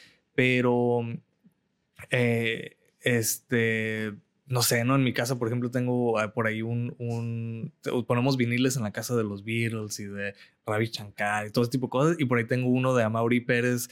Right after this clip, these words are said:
firmado para mi abuelita, y, o sea, mis papás estuvieron involucrados en todo ese tipo de política, había,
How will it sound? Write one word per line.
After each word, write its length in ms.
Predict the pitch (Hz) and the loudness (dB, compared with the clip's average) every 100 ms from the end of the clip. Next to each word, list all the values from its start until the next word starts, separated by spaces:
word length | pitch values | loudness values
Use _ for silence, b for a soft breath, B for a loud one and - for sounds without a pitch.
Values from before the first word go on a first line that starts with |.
| B | B
firmado 560 | - 123 113 113 117 120 | 0 0 2 2 4 2
para 180 | 117 110 | 0 -2
mi 100 | 107 | -4
abuelita, 600 | 101 101 107 123 123 120 | -8 -4 2 2 4 2
y, 80 | 117 | 4
o 80 | 117 | 4
sea, 240 | 127 127 | 2 2
mis 260 | 135 135 123 | 2 0 0
papás 320 | 120 117 156 | -2 0 2
estuvieron 360 | 170 135 147 160 | 2 4 4 4
involucrados 720 | 127 110 104 120 120 139 135 | 2 0 -2 0 0 0 -2
en 160 | 120 113 | -4 0
todo 140 | 131 | 0
ese 80 | 131 | 0
tipo 260 | 143 139 139 | -2 0 0
de 100 | 107 | 0
política, 580 | 107 123 131 147 156 - | -2 -2 -2 -2 -2 -2
había, 400 | 107 113 120 | -2 0 -2